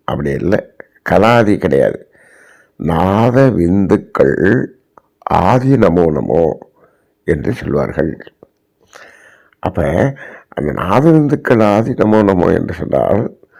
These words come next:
அந்த விந்து நாதத்தில் தோய்ந்து இருக்கக்கூடிய, அதை அடிப்படையாக கொண்டு உடலில் இயங்கிக் கொண்டிருக்கக்கூடிய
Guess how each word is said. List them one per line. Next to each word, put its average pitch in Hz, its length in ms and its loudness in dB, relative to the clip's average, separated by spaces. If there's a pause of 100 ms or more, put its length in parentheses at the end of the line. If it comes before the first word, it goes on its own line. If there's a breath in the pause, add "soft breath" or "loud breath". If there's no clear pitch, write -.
(360 soft breath)
அந்த 78 300 -2 (460)
விந்து 104 520 0
நாதத்தில் 85 880 0 (1160 soft breath)
தோய்ந்து 101 600 2 (100)
இருக்கக்கூடிய, 71 880 -4 (140)
அதை 87 240 -2
அடிப்படையாக 107 760 0
கொண்டு 78 400 -2 (200)
உடலில் 87 440 -2
இயங்கிக் 80 380 -4
கொண்டிருக்கக்கூடிய 55 880 -6